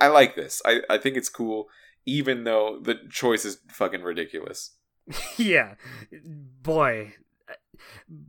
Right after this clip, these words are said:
Speaker 2: Part, part of me did wanna be like, "Oh, this,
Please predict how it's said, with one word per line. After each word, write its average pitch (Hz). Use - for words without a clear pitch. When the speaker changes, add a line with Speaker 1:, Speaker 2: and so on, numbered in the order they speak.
Speaker 2:
Part, 214
part 233
of 269
me 254
did 190
wanna 170
be 156
like, 147
"Oh, 156
this, 190